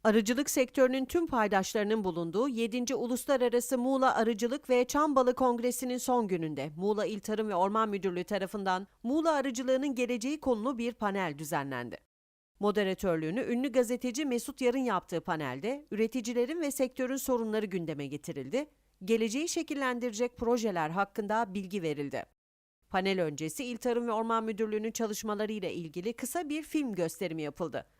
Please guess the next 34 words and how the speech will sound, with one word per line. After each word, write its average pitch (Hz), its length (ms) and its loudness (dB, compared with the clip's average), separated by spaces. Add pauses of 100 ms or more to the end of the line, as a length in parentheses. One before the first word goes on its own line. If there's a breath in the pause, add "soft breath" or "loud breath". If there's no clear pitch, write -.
Daha 240 180 4
sonra 349 280 -2
kürsüye 285 400 -2
gelen 175 340 -2
Muğla 220 400 0
İl 220 160 -6
Tarım 220 260 -2
ve 220 60 0
Orman 202 360 0
Müdürü 180 320 -4
Barış 156 200 -4
Saylak, 151 520 -4 (180)
gıdanın, 202 460 2
sürdürülebilir 208 720 -2
tarımın 202 460 -6 (180)
ve 208 120 0
gıda 202 300 2
arzının 233 520 0
öneminin 185 480 -4
giderek 233 400 0
arttığı 247 380 0
dünyada 151 460 -4 (260 soft breath)
üretmenin 277 560 -2
çok 330 280 -2
değerli 233 360 2
olduğuna 190 580 -2
vurgu 170 320 -4
yaptı. 127 480 -4 (280)
Gübre, 180 520 0
enerji 196 420 -2
giderleri 190 600 0
ve 208 220 -2
lojistik 220 480 -2
giderlerinin 220 640 0